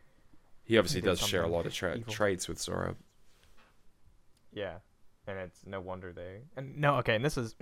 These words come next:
Speaker 2: <clears throat> my other thing too, right? I swear that the Master of Masters is manipulating this entire s-, like, I feel like he
Speaker 1: Oh.
Speaker 2: had, and, right, I think you agree.
Speaker 1: A hundred percent.
Speaker 2: Just putting it out there,
Speaker 1: <laughs>
Speaker 2: right? Like, the fact that player, or the player character,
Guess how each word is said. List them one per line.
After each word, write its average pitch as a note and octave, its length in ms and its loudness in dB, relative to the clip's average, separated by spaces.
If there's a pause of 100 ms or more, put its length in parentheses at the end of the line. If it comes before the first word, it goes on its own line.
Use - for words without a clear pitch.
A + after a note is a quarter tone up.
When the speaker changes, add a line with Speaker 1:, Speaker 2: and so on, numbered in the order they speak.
Speaker 2:
<clears throat> C#3 260 2
my G2 160 -2
other G#2+ 140 -2
thing F#2+ 360 -12
too, F#2+ 240 -8
right? F2+ 260 -8 (720)
I C3 260 2
swear G#2 680 0 (720)
that G2 420 6 (160)
the A2 100 2
Master F#2+ 400 2
of F#2+ 80 -8
Masters F2+ 720 -12
is A2 140 -8
manipulating G2 500 -10
this - 160 -14
entire F#2+ 280 -4
s-, - 160 -12
like, G2 180 -8
I G#2 100 -4
feel A2 260 -8
like F#2+ 180 -6 (160)
he A2+ 120 -4
Speaker 1:
Oh. G#2 180 6
Speaker 2:
had, A2 240 -4 (160)
and, F#2+ 160 -12 (140)
right, F#2 180 -4
I G2+ 60 -2
think G2+ 180 -8
you E2+ 100 -8
agree. F2+ 320 -10 (300)
Speaker 1:
A - 60 -4
hundred A2+ 200 2
percent. - 280 0
Speaker 2:
Just - 80 -6
putting F2 120 -10
it F2+ 40 -8
out - 140 -10 (340)
there, F#3+ 100 0
Speaker 1:
<laughs> - 20 -14
Speaker 2:
right? F#2+ 240 -8
Like, F2+ 240 -6 (420)
the G#2+ 80 -4
fact - 420 0
that A2 300 0 (420)
player, A#2+ 600 -2
or F#2+ 160 -6
the G2 160 -12
player G2 300 -6
character, G#2+ 480 -8